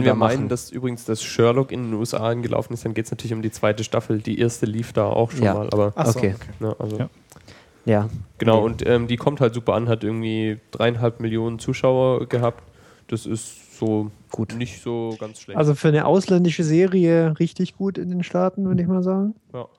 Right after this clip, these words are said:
Speaker 4: Ähm, selbst, selbst dort gedrehte Serien, die so um eine Million haben, werden gelegentlich schon mal als Erfolg bezeichnet. Äh,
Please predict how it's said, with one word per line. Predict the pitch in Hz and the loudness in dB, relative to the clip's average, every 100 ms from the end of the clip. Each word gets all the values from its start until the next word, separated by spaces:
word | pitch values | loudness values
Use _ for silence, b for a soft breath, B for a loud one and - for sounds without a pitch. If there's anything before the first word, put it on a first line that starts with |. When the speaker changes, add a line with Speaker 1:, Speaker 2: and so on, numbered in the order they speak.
| _ _ _ _ _ _ _ - | _ _ _ _ _ _ _ -2
Speaker 4:
Ähm, | 170 139 139 139 139 | 2 4 2 2 2
selbst, | 139 151 - - - - | 2 0 -2 -16 -14 -4
selbst | 151 147 - | -2 -2 -2
dort | 151 - | -4 -2
gedrehte | 165 151 147 147 | -2 -2 -2 -2
Serien, | 139 147 151 151 151 147 | -2 0 0 0 0 2
die | 160 | 2
so | 147 156 | 2 2
um | 170 | 4
eine | 160 165 | 4 6
Million | 160 156 156 170 165 | 6 6 6 6 6
haben, | 156 151 | 4 2
werden | 151 147 151 | 2 2 0
gelegentlich | 147 156 156 156 | -2 -2 -4 -6
schon | - | -2
mal | 151 151 | 0 2
als | 151 | 2
Erfolg | 160 - 170 - | 0 2 0 0
bezeichnet. | - - 147 151 190 196 b b b b b b b b - | -8 0 0 2 0 -4 b b b b b b b b -6
Äh, | 76 78 | -2 0